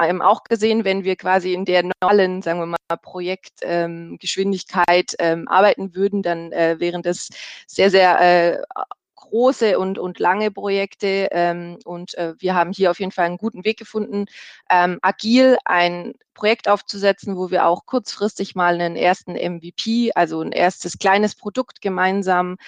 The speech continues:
äh, bauen können und, ähm, auch schnell zu einem ersten Ziel kommen. Das ist, glaube ich, so der erste Punkt oder das erste wichtige Learning auch da gewesen, ähm, dass man das eben loslösen muss, solche Projekte von der eigentlichen Portfolio- oder Projektstruktur, die man sonst eben hat.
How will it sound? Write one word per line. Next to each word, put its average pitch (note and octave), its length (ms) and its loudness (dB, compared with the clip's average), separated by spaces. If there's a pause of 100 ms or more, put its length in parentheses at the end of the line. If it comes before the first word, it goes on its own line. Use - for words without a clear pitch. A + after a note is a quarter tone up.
(280)
äh, F#3 120 4
bauen A3 400 4
können G3+ 500 -2
und, F3+ 420 -6
ähm, E3+ 240 2
auch E3+ 140 -2
schnell F#3+ 360 2
zu - 100 -10
einem F3 160 -8
ersten F3+ 340 -6
Ziel B3+ 260 -4
kommen. C4 460 -4
Das G3+ 160 -10
ist, - 100 -20
glaube F#3 160 -2
ich, - 80 -8
so F#3 80 -6
der F3 180 2
erste F#3 320 0
Punkt G#3 280 -6
oder F3+ 140 -4
das F3 140 -8
erste F3+ 320 -2
wichtige F3+ 300 -6
Learning F#3 320 2
auch F3 120 0
da F3+ 140 -4
gewesen, G3+ 580 2 (520)
ähm, F3+ 360 6
dass F#3+ 260 0
man F3+ 160 0
das F#3 180 0
eben F#3 400 0
loslösen G3 760 2
muss, G3 240 -4
solche F#3 260 -2
Projekte F3+ 500 -2
von F3+ 180 -6
der E3 120 0
eigentlichen E3+ 840 -2 (400)
Portfolio- G#3 460 2
oder F#3 120 6
Projektstruktur, F#3+ 800 -2
die F3+ 120 -8
man E3+ 200 -4
sonst F#3 380 0
eben G#3+ 320 -2
hat. - 320 -2